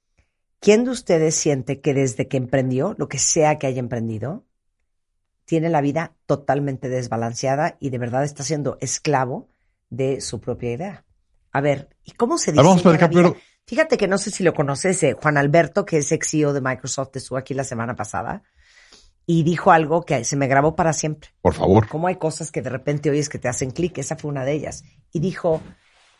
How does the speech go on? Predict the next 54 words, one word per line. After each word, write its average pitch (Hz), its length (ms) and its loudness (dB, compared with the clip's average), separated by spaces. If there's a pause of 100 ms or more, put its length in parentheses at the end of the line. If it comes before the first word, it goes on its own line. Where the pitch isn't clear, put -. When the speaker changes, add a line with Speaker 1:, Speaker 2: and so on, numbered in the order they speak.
(240)
Speaker 1:
"Es 214 140 0
que 277 100 0
tienen 254 320 2
que 226 100 2
lograr 156 440 2
que 165 80 -2
en 156 80 0
su 165 160 -4
vida 190 260 0
pasen 170 380 -2
más 180 220 0
cosas 165 360 -4
por 123 220 -6
diseño 135 640 -6
y 147 140 -2
menos 147 340 -2
cosas - 320 -10
por 120 160 -6
accidente". 151 640 -8 (800)
Speaker 2:
Cien 110 260 4
por 73 120 -4
ciento. - 380 -8
Speaker 1:
Cien 156 220 -10
por 147 100 -10
ciento. - 340 -20 (500)
Speaker 2:
Cien 110 200 6
por 85 140 0
ciento. - 220 -8
De 110 120 8
hecho, 123 140 6
vamos 120 140 6
a 117 40 4
platicar 101 300 4
de 101 80 6
vida 98 220 6
por 90 140 0
diseño. 80 400 -4 (140)
Speaker 1:
Venga, 147 300 -2
Speaker 2:
Creo 123 140 8
que - 40 0
es - 60 2
Speaker 1:
vida 127 80 8
Speaker 2:
una 120 40 6
de - 20 6
las 104 100 4
Speaker 1:
por - 60 2
Speaker 2:
cosas 107 100 6
Speaker 1:
diseño. 110 160 6
Speaker 2:
más 104 80 0
importantes 101 320 4
que 104 60 2
hay 90 40 2
que - 40 -6
hacer. - 180 -2